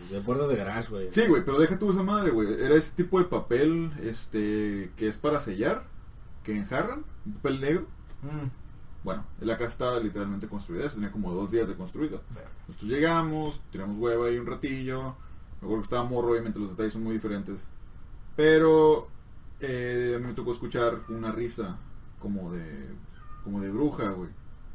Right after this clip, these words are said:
Speaker 2: Yo digo que era mi tía. Si fue mi tía o no fue mi tía, la neta no sé. <laughs> Prefiero no saberlo, güey. Pero es de que te cagas, güey, porque escuché eso, güey. La neta sí me pasó también.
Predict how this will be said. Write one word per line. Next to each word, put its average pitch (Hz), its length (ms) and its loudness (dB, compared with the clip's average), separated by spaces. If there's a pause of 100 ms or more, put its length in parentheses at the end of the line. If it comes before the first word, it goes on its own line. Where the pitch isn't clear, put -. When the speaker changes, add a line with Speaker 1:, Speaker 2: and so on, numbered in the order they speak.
(160)
Speaker 2:
Yo 104 100 2
digo 117 160 8
que 117 80 -2
era 117 80 0
mi 107 120 0
tía. 117 340 -2 (720)
Si - 140 -10
fue 123 120 0
mi 127 80 -2
tía 131 200 -4
o - 20 -4
no 127 100 -4
fue 131 100 -4
mi 127 80 -4
tía, 131 360 -2
la 95 120 -4
neta 120 220 -4
no 117 100 -4
sé. 180 280 4 (300)
<laughs> - 300 -10
Prefiero 120 240 -2
no 135 120 -4
saberlo, 131 460 4
güey. 170 120 0 (640)
Pero 113 340 4
es 120 120 4
de 139 120 0
que 120 100 -4
te - 180 -6
cagas, 196 440 2
güey, 104 160 0
porque - 220 -8
escuché - 360 0
eso, 110 180 0
güey. 104 120 -4 (340)
La 302 80 -6
neta 110 160 -8
sí - 200 -10
me 120 120 -4
pasó - 220 -10
también. 135 400 -4